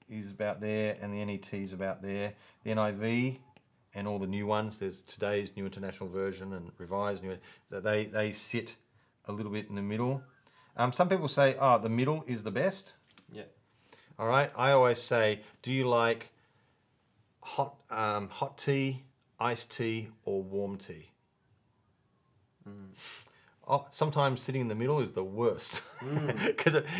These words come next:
Speaker 1: it does both bad.
Speaker 2: Yeah.
Speaker 1: <laughs> Do you know what I mean?
Speaker 2: Mm.
Speaker 1: It, it might do both good, it might do both bad. Um, so N I V, sometimes I think it gets, it, it's, it's awful because it gets them most wrong, but sometimes the N I V is good 'cause it sits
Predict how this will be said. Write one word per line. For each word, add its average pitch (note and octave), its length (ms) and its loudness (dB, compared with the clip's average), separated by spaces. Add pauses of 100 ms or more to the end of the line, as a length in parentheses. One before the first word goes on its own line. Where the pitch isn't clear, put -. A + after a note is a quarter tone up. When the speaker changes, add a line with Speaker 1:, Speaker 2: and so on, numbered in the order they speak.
Speaker 1:
it D3 120 4
does E3 220 4
both C#3+ 360 8
bad. F2+ 340 -4 (240)
Speaker 2:
Yeah. B2 380 6 (180)
Speaker 1:
<laughs> - 180 -12
Do D3 60 -6 (400)
you D3 60 6
know C3 60 4
what D3 80 8
I G3 60 8
mean? G3+ 80 0
Speaker 2:
Mm. D3+ 300 -4
Speaker 1:
It, C#3+ 120 0
it C3+ 40 4
might D3+ 200 8
do C#3+ 140 2
both B2+ 280 8
good, G#3+ 200 10
it C#3 80 4
might B2+ 180 4
do A#2+ 100 0
both A2 240 4
bad. A2 300 2 (360)
Um, A#2+ 320 6 (180)
so C3+ 160 8 (100)
N F3+ 140 10
I D#3+ 140 10
V, C#3+ 220 6
sometimes D3 440 4
I A#2+ 80 6
think B2 220 0
it B2 60 0
gets, A2+ 240 -4 (440)
it, A#2 200 -6
it's, - 260 -10 (100)
it's - 160 -10
awful C#3 380 0
because A#2 300 -6
it G2+ 60 -6
gets G#2 180 -6
them G#2 200 -6 (200)
most G2+ 500 -6
wrong, E3 300 0 (260)
but A#2+ 120 -2
sometimes B2 520 0
the B2+ 80 -10
N A#2 140 -2
I A2+ 80 -2
V A2 180 -2
is G#2 100 -8
good B2 240 -2
'cause A2 160 -6
it G#2 120 -12
sits - 400 -10